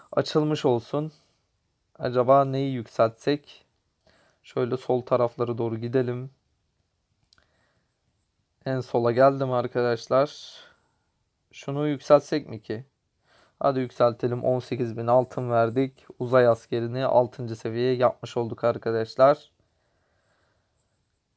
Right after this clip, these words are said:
Evet, kırk üç gücüne çıktı. Güzel bir güç aldık. Bakalım, altı bin doksan iki oldu.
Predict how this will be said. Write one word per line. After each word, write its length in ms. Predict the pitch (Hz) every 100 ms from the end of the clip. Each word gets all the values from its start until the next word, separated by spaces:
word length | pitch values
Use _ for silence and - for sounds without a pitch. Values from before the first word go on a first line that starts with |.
| _ _ _ _ _ _ _ _
Evet, 320 | 139 120 - -
kırk 340 | 160 143 -
üç 180 | 165 -
gücüne 360 | 135 123 120
çıktı. 460 | 113 143 - 147 147
Güzel 420 | 127 120 127 120
bir 140 | 123 120
güç 300 | 127 139 135
aldık. 540 | 120 120 147 - - _
Bakalım, 460 | 135 - 131 143 -
altı 340 | 135 143 143
bin 180 | 147 139
doksan 340 | 143 - 143
iki 200 | 135 -
oldu. 580 | 147 131 123 143 151 139